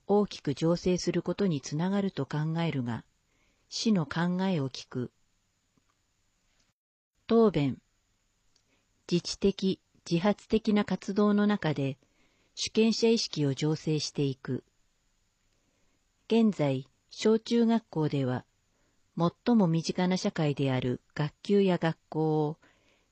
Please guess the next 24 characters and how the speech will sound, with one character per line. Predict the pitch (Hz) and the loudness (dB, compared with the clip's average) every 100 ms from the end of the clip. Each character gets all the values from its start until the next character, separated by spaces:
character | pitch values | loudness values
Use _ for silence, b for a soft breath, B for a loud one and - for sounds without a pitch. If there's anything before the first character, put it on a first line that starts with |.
| _ - | _ 0
自 | 185 | 2
分 | 220 226 | 4 2
た | 170 | 2
ち | - 147 | -2 -2
の | 147 | -2
意 | 170 | -2
見 | - 147 | 0 0
や | 135 | 0
行 | 131 156 151 | -2 -2 0
動 | 156 151 | 0 0
で | 147 143 - - | 0 -4 -4 -6
変 | 175 196 | 0 2
え | |
る | 214 | 2
こ | 226 | 0
と | 214 147 | 0 0
が | 139 | 0
で | 175 | -4
き | - | -4
た | 151 | -4
と | 139 | -2
い | 135 135 | -2 -2
う | 127 | -4
実 | 143 | -6